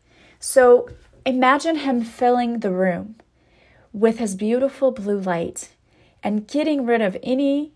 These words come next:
negative energy or any negative person who is infringing on your space. Ask him to surround that person too and to send them peace. That creates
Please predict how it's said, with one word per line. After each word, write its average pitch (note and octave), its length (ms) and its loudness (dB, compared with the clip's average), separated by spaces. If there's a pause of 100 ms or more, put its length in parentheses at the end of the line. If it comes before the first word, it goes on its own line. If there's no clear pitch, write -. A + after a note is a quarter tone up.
(140)
negative A3 640 0
energy A#3 580 -4
or G#3 160 -4
any C#4+ 220 -6
negative D4 380 -4 (160)
person G3 680 -6
who G#3 240 -6
is G3 160 -6
infringing A3+ 600 -4
on G#3 160 -2
your F#3+ 100 -6
space. - 640 -2 (600)
Ask - 260 0
him E4 120 -2
to D#4 120 -10
surround C4 500 0
that - 160 -2
person B3 460 -4
too A3+ 220 -6
and F#3 100 -4
to G3 100 -16
send G3+ 360 -6
them G3 160 -8
peace. - 540 -10 (1200)
That A3 320 4
creates G#3 580 0